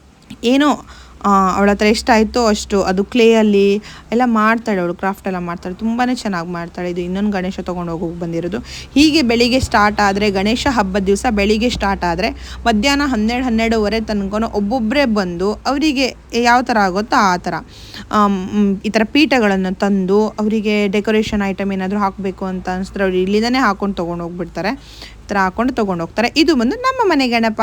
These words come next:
ಬಾಲಗಣಪ. ಇದು ಒಂದು ಗ-, ಬಾಲಗಣೇಶ ಅಂತ. ನನಗಂತೂ ಬಾಲಗಣೇಶ ತುಂಬಾ ಇಷ್ಟ.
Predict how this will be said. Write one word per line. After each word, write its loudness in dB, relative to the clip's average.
ಬಾಲಗಣಪ. 2
ಇದು 0
ಒಂದು 0
ಗ-, -2
ಬಾಲಗಣೇಶ 2
ಅಂತ. -6
ನನಗಂತೂ -2
ಬಾಲಗಣೇಶ -2
ತುಂಬಾ 0
ಇಷ್ಟ. -4